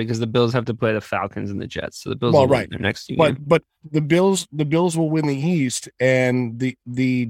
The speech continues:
Speaker 2: Dolphins would, would finish second, and the Patriots would be in third, looking up, and maybe still get into the playoffs at ten and seven.
Speaker 1: Be a wild
Speaker 2: Um,
Speaker 1: card at that point?
Speaker 2: Yeah, yeah. The, well, they're the number six seed right now, going into week
Speaker 1: Hmm.
Speaker 2: seventeen.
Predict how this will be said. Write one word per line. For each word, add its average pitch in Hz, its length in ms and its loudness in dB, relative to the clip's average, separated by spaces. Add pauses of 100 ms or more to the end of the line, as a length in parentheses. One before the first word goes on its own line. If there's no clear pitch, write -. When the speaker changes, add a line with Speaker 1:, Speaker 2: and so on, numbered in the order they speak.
(120)
Speaker 2:
Dolphins 123 920 -2
would, 131 240 -2
would 127 240 -4
finish 135 300 -4
second, 151 320 0
and 113 140 -4
the 123 60 -2
Patriots 135 420 -2
would 139 160 -4
be 135 140 4
in 131 140 2
third, 143 460 -2
looking 135 260 -2
up, 143 320 2 (440)
and 143 240 4
maybe 165 360 2
still 156 340 0
get 151 160 0
into 147 180 2
the 131 80 -4
playoffs 147 460 0
at 127 80 -10
ten 139 180 -4
and 127 120 -2
seven. 151 380 -2 (320)
Speaker 1:
Be 131 80 6
a 117 80 6
wild 113 280 4
Speaker 2:
Um, 110 60 -2
Speaker 1:
card 165 160 0
at 175 100 -4
that 170 220 -4
point? 185 260 -6 (360)
Speaker 2:
Yeah, 151 160 4
yeah. 156 260 6
The, 151 80 4
well, 175 160 6
they're 180 140 4
the 175 100 2
number 196 260 4
six - 280 -4
seed 143 240 -2
right 131 200 2
now, 123 440 -2 (380)
going 131 300 2
into 123 580 -2
week 123 220 2
Speaker 1:
Hmm. 104 260 4
Speaker 2:
seventeen. 120 680 -2